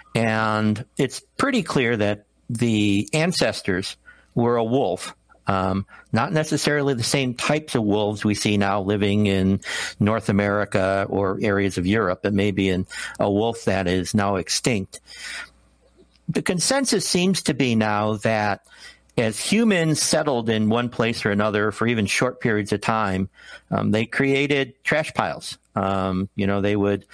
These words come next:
um, throw the bones and things that they, hides that they were not eating or using,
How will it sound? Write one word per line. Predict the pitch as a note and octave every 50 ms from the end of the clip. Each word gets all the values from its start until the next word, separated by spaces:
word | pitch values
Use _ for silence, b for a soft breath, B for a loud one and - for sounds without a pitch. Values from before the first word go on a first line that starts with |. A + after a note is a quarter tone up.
| B B B B B B
um, | - G2+ G2+ G2+ G#2 G2+ G#2+
throw | G#2 - - B2 A#2 A2+
the | A2+
bones | G2+ F#2+ A2+ A2+ A#2 A2+ A#2+ A#2+ A#2 B2 B2 G2 G2+
and | G2 F#2+
things | - B2 A2 A2+ A2+ G2
that | G#2 -
they, | - G#2 G2 G2 G2+ G2+ G2+ G2+ A2
hides | G#2+ - - - A2+ B2 B2 A#2+ A#2 A2 -
that | - G#2+
they | - G#2 G2
were | F#2 G2 G#2
not | G#2+ A#2 A#2 A#2+ - _
eating | A#2+ A2+ A2 G#2 G#2+ G2+ G2
or | F#2
using, | G2 G2+ A#2 B2+ C3 A2+ G#2 F#2+ F2+ F2 G2+